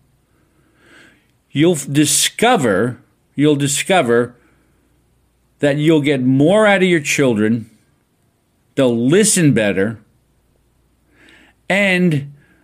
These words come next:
they, they won't be in a position where they think that they're in charge.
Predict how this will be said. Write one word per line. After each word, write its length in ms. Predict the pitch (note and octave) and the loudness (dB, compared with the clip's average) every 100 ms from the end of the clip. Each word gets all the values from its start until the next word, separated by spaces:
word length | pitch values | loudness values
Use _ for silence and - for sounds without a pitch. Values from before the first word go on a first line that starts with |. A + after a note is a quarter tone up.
| _ D3+ | _ 0
they, 160 | D#3 | 0
they 380 | D3+ B2+ C#3 D3+ | 0 -4 0 2
won't 840 | C#3+ C#3 C#3 F#3 A#3 A#3+ - B2+ | 2 2 2 2 2 0 -6 -6
be 180 | C#3+ E3 | -2 0
in 120 | E3 | 2
a 80 | D#3+ | 0
position 600 | C#3+ D3 C#3 E3 - C#3 | 0 0 0 0 0 0
where 140 | C3+ C3 | 0 2
they 160 | C3 | 0
think 320 | B2+ D#3 D#3 | 0 -2 -2
that 300 | D3 B2 G2+ | -2 -4 -4
they're 340 | G2 E3+ F#3+ D3+ | -2 0 0 0
in 160 | A2 | 0
charge. 800 | G2+ - F2+ C2 A1+ - - - | -2 -4 -4 -4 -8 -14 -18 -18